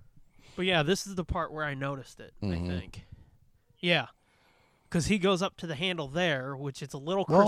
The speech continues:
Speaker 1: crystal
Speaker 2: no, actually,
Speaker 1: doorknob.
Speaker 2: that, I don't think that is, is, that's a, that's about the same width, I think. It looks wider there in that shot.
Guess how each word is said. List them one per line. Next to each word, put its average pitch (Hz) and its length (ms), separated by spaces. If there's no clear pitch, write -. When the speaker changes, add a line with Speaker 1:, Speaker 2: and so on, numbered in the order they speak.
Speaker 1:
crystal 156 160
Speaker 2:
no, 240 180
actually, 240 340
Speaker 1:
doorknob. 226 220
Speaker 2:
that, 196 60
I 233 40
don't 285 140
think - 160
that 208 160
is, 226 220
is, - 340
that's 202 160
a, - 40
that's - 180
about 120 320
the 98 80
same 92 300
width, 82 200
I 85 80
think. 90 320
It - 60
looks 120 260
wider 95 380
there 92 360
in 113 120
that 95 160
shot. 87 320